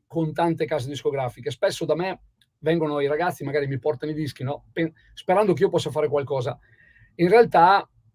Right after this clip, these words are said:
la verità è che non puoi fare tanto. Se non dagli una pacca sulla spalla e digli: "Guarda, questo mi piace, questo è forte, vai avanti così". Questo è il motivo per cui io, eh, cerco anche di mantenere i contatti coi localini magari più piccoli, perché lì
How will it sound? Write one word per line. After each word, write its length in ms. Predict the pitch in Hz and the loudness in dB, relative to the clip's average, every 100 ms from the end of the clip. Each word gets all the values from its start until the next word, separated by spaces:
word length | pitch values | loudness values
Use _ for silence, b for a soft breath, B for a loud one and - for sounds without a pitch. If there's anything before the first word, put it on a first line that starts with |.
| _ _ _ _ _ _ - | _ _ _ _ _ _ -4
la 120 | 151 | 2
verità 680 | 160 190 175 202 208 214 - | 4 4 2 6 6 6 2
è 100 | 156 | -4
che 140 | 170 | 0
non 200 | 160 160 | 2 2
puoi 260 | - 165 135 | 4 4 2
fare 260 | - 127 | -4 -8
tanto. 500 | 117 101 107 120 - - | -8 -10 -12 -16 -20 -20
Se 160 | b 202 | b -2
non 160 | 240 | 0
dagli 200 | 202 196 | 2 2
una 160 | 226 139 | 2 -2
pacca 220 | 156 160 | -6 -8
sulla 200 | 156 190 | -6 -6
spalla 340 | 160 180 185 190 | -2 0 2 0
e 20 | |
digli: 200 | 147 135 | -4 -4
"Guarda, 240 | 170 135 | -2 -2
questo 200 | - 196 | -4 -6
mi 100 | 147 | -6
piace, 320 | 127 147 120 127 | -6 -6 -6 -10
questo 200 | 160 165 | -8 -6
è 20 | |
forte, 300 | 156 123 123 | -4 -6 -4
vai 120 | 143 | -4
avanti 260 | 175 180 131 | -4 -6 -8
così". 320 | 139 123 - _ _ _ | -12 -12 -18 _ _ _
Questo 220 | - 190 | -6 0
è 20 | 202 | 2
il 80 | |
motivo 300 | 180 170 196 | 2 0 -2
per 140 | 175 156 | -2 -2
cui 180 | 160 165 | 0 2
io, 300 | 175 160 _ _ _ _ _ _ _ | 4 2 _ _ _ _ _ _ _
eh, 420 | 127 131 127 123 - | -10 -6 -4 -4 -6
cerco 320 | - 180 170 | -6 -4 -4
anche 200 | 175 175 | -4 -4
di 60 | 156 | -4
mantenere 380 | 151 151 160 | -4 -2 -2
i 20 | 160 | -4
contatti 440 | 151 135 151 - | -6 -4 -4 -4
coi 200 | - 147 | -4 0
localini 460 | 147 151 143 160 147 | 0 -2 -4 -4 -4
magari 280 | 135 147 | -6 -6
più 140 | 131 151 | -6 -8
piccoli, 460 | 139 143 - 143 | -8 -10 -4 -4
perché 200 | 131 143 | -2 -4
lì 240 | 170 208 | -2 -4